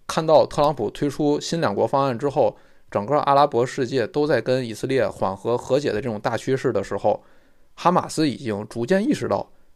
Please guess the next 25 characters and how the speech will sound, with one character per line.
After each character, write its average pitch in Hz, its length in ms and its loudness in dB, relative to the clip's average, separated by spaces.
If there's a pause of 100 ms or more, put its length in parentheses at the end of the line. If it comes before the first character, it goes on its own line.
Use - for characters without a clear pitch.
(200)
自 214 240 -4
己 - 160 -8
的 - 280 -4 (640)
资 - 220 -4
本 - 260 2
越 156 160 2
来 104 120 4
越 104 100 0
少 - 160 -6
了， - 220 -12 (840)
啊， - 200 -10 (380)
再 196 120 6
加 190 200 8
上 160 280 0
加 165 160 4
沙 175 220 2
本 107 160 -4
地 127 100 -4
人 117 300 -2
这 151 140 -2
边 139 240 4
太 175 220 -2
穷 107 220 -10
了， 110 160 -4 (540)
啊， - 180 -8